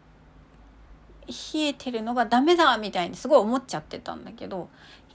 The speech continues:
冷えてるのがダメだって思うんじゃなくて、あ、寒いって教えてくれてるから、じゃあ温めようかみたいな感じで、すぐさまあったかくしてあげるっていう風にやっていけば、なんかご機嫌なわけですよね。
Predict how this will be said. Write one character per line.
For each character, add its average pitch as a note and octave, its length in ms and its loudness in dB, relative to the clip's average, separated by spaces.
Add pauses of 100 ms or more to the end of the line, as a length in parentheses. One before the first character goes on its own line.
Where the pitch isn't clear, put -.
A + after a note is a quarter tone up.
冷 A4+ 60 -2
え - 20 -4
て G#3+ 220 0
る F#3+ 60 -6
の F3+ 120 -4
が E3+ 140 -6
ダ E3 160 -4
メ A#3 180 0
だ A#3 120 2
っ - 80 -8
て G3+ 100 -4
思 B3 160 -2
う F#4 40 0
ん D#4+ 40 -4
じ A#3+ 60 -4
ゃ - 40 -4
な A#3+ 120 -4
く - 60 -16
て、 C4 240 2
あ、 C4 240 0
寒 C4+ 380 -4
い C4+ 60 -4
っ A3+ 60 -6
て F#3+ 160 -4
教 F3+ 180 -4
え A3 120 -4
て G#3+ 120 -8
く G#3 160 -4
れ G#3 120 -2
て G#3+ 140 -4
る G#3 120 -4
か F3+ 140 2
ら、 E3 120 0
じ F3+ 80 -4
ゃ D3+ 80 0
あ - 240 -8
温 E3 100 -8
め F3 80 -4
よ F3 200 -2
う - 40 -20
か A3+ 120 0
み F3 140 -6
た E3+ 140 -10
い - 100 -14
な - 80 -16
感 E3+ 280 -10
じ G#3 100 -12
で、 C#4+ 260 2
す - 140 -6
ぐ A#3 120 -4
さ F#3 140 -10
ま E3 240 -8 (200)
あ - 60 -10
っ F3+ 60 -14
た F#3 120 -8
か F3+ 120 -4
く F3+ 140 -14
し - 80 -18
て - 120 -4
あ F3 100 0
げ F3+ 140 -4
る A3+ 80 -2
っ A#3+ 40 -4
て - 200 -14
い - 80 -6
う F#3 40 -8
風 F3 220 -8
に E3+ 100 -12
や F3+ 120 -10
っ - 20 -20
て - 160 -14
い A#3 60 -10
け C#4 100 -14
ば、 E4 240 -8 (840)
な C3 100 -8
ん - 40 -8
か F3 100 -10
ご E3+ 160 -6
機 E3+ 160 -12
嫌 D#3 160 -10
な D3 180 -12
わ D3+ 160 -14
け - 80 -20
で - 120 -20
す - 120 -20
よ - 100 -20
ね。 A#3 140 -14